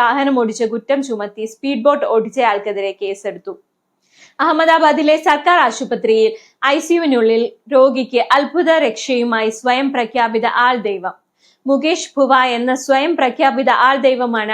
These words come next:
ഐ സി യുവിൽ അത്ഭുത രോഗശാന്തി നൽകിയത്. സംഭവത്തിൽ ഗുജറാത്ത് ആരോഗ്യമന്ത്രിയുടെ നിർദ്ദേശം അനുസരിച്ച് ആശുപത്രി സൂപ്രണ്ട് സംഭവത്തിൽ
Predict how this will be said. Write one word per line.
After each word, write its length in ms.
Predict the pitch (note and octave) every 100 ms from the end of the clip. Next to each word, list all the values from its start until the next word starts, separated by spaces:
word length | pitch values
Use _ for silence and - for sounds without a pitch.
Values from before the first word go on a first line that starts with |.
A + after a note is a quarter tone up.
| A3
ഐ 40 | A3
സി 100 | -
യുവിൽ 240 | A#3 A3+ A3+
അത്ഭുത 340 | A3+ D4 D4 C4
രോഗശാന്തി 640 | A3+ A#3+ A#3+ A3+ A3 G#3+ A3+
നൽകിയത്. 440 | G#3+ G3+ G3 F#3 F#3 _ _ _ _ B3+
സംഭവത്തിൽ 480 | A#3+ A#3 A3 A#3
ഗുജറാത്ത് 520 | A3 A#3+ C4 C4+ C4 A#3+
ആരോഗ്യമന്ത്രിയുടെ 800 | A#3 A#3+ B3+ C#4 C#4 B3+ A#3+ A3+
നിർദ്ദേശം 580 | A#3 A3 G#3+ A3+ A3+ A#3
അനുസരിച്ച് 540 | G#3+ G3+ G#3+ G#3 G3+ - - A#3+
ആശുപത്രി 500 | - C4 D4 C#4+ D4+
സൂപ്രണ്ട് 540 | D4+ A3+ A3 A3 A3
സംഭവത്തിൽ 460 | A#3+ A3+ A#3 A3